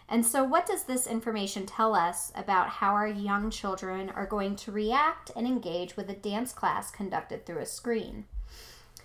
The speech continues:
So I'm gonna go over five tips that we've found that's gonna help with your, uh, online classes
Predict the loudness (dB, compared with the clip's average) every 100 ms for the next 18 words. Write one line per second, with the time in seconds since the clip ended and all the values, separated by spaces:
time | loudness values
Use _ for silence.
0 | -20 -18 -16 -8 6 10 10 6 -2 -20
1 | -20 -20 -20 -20 -6 4 6 6 6 4
2 | 4 0 -2 -4 6 10 12 10 6 -2
3 | 0 0 0 0 0 2 0 2 2 4
4 | 4 0 -6 -6 -6 -6 2 4 4 2
5 | -10 -14 -16 -2 -2 0 -2 4 6 8
6 | 6 4 0 -2 -10 -2 4 4 6 6
7 | 6 2 0 2 4 4 4 0 0 -4